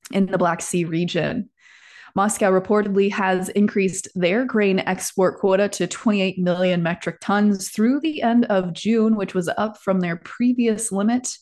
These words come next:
And so wheat prices in Russia have been moving down in recent days, making it more attractive to countries in need of grain. So a lot of global flux here as we take a look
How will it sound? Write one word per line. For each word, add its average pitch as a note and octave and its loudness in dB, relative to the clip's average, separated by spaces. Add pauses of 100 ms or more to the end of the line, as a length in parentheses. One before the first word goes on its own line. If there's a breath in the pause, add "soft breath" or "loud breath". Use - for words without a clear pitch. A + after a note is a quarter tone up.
(560 loud breath)
And G#3+ 2
so G#3 2
wheat G#3+ 0
prices G#3+ 0
in F#3+ 2
Russia F#3 -2
have A#3 -4
been C4 4
moving B3 4
down G3+ 2
in E3+ -4
recent E3+ -4
days, E3+ -2
making G3 -2
it F3+ -4
more G3 0
attractive C4 -4
to A3+ -2
countries A#3+ 0
in A3+ 4
need G3 0
of F#3 -4
grain. F#3+ -2
So - -4
a - -
lot F#3+ 2
of F#3 -4
global G3+ 0
flux G#3 -4
here G#3 0
as A#3+ 0
we A#3+ 0
take G#3+ 0
a G3 0
look F#3+ 0